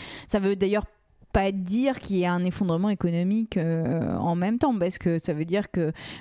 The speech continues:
là où vous aviez des constructeurs de lave-, de lave-linge, bah, vous aurez des réparateurs de lave-linge, par <laughs> exemple. Ou, euh... donc en fait, c'est pas... c'est... ça veut pas dire un effondrement, mais par contre, ça veut dire qu'on ralentisse considérablement le rythme.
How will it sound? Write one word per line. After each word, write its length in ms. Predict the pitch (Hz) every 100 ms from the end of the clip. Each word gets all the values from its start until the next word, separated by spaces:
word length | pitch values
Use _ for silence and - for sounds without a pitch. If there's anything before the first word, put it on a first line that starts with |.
| -
là 180 | 170 185
où 60 |
vous 220 | 175 165 170
aviez 200 | 170 190
des 120 | 165
constructeurs 580 | 170 165 - 170 190 175
de 80 |
lave-, 840 | 160 156 151 151 156 151 147 151 156
de 100 | 156
lave-linge, 400 | 156 160 220 214
bah, 100 | 143
vous 200 | 143 151
aurez 100 | 160
des 120 | 156
réparateurs 680 | 147 165 175 151 151 185 170
de 80 | 151
lave-linge, 480 | 147 165 208 240 -
par 160 | 151 -
<laughs> 40 |
exemple. 680 | 185 - 196 247 240 233 202
Ou, 300 | 175 180 180
euh... 80 | 175 - - - 254
donc 180 | 190 190
en 80 | 202
fait, 160 | 254
c'est 120 | - 202
pas... 420 | 190 185 175 131
c'est... 320 | - - 151
ça 200 | 160 185
veut 120 | 170
pas 140 | 190 190
dire 200 | 202 180
un 120 | 180
effondrement, 400 | 196 208 233 220
mais 100 | 175
par 140 | 165
contre, 160 | 233 220
ça 60 |
veut 60 | 165
dire 120 | 214
qu'on 140 | 196 156
ralentisse 600 | 175 196 180 180 240 -
considérablement 760 | 180 - - 165 160 170 202
le 120 | 202
rythme. 320 | 208 190 156